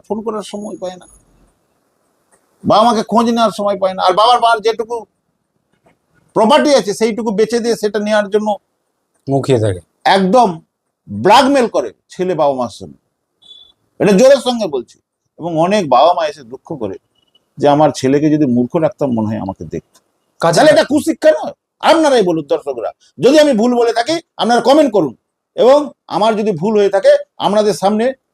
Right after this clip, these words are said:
Speaker 1: আমি মেনে নেব যে আমি ভুল বলেছি, <coughs> কিছু মনে করবো না। এইসব আমি প্রতিনিয়ত মানুষকে ঘাঁটছি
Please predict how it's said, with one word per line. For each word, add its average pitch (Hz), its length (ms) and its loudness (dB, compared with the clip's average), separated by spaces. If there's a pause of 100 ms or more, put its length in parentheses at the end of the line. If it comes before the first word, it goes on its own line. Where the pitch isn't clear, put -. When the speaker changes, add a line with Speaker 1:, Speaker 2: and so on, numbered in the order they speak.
Speaker 1:
আমি 185 200 2
মেনে 214 260 4
নেব 185 240 4 (180)
যে 156 100 2
আমি 175 120 4
ভুল 147 200 2
বলেছি, 113 300 -6 (1800)
<coughs> 539 360 2
কিছু 220 180 2
মনে 190 220 0
করবো 175 220 2 (220)
না। 165 140 -6
এইসব 180 420 -2 (500)
আমি 170 180 -4
প্রতিনিয়ত 160 480 -2
মানুষকে 131 420 -2
ঘাঁটছি 110 380 -4